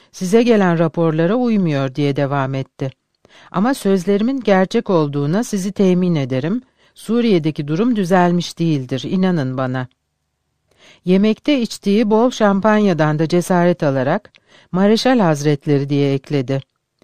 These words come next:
"Bunun dışında şu sırada önemli bir saldırıya girişmiş bulunuyorsunuz. Ama ben buna pek güvendiğinizi sanmıyorum.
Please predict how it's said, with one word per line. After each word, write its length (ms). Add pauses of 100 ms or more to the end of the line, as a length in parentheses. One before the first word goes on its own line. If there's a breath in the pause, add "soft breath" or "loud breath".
(260 soft breath)
"Bunun 340
dışında 540
şu 180
sırada 480
önemli 480
bir 80
saldırıya 640
girişmiş 600
bulunuyorsunuz. 920 (800 loud breath)
Ama 280
ben 300
buna 200
pek 240
güvendiğinizi 720
sanmıyorum. 720